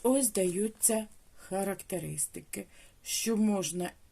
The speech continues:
і прасувати, і гладити на двієчці. Ось так. І, знаєте, я, дівчатка, бачила, що перевіряють,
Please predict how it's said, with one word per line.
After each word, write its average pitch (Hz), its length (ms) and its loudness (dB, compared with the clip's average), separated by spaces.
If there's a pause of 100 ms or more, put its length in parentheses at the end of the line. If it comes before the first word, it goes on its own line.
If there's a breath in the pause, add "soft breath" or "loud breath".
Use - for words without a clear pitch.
(100)
і 196 160 -2
прасувати, 190 1120 0
і 190 100 0
гладити 254 760 0
на 247 180 4
двієчці. 214 960 0 (1800 loud breath)
Ось 311 300 2
так. - 260 -10 (1500 loud breath)
І, 294 300 6 (120)
знаєте, 294 520 0
я, 262 520 4
дівчатка, 220 720 0
бачила, 233 640 0
що 247 440 2 (560 loud breath)
перевіряють, 269 1200 2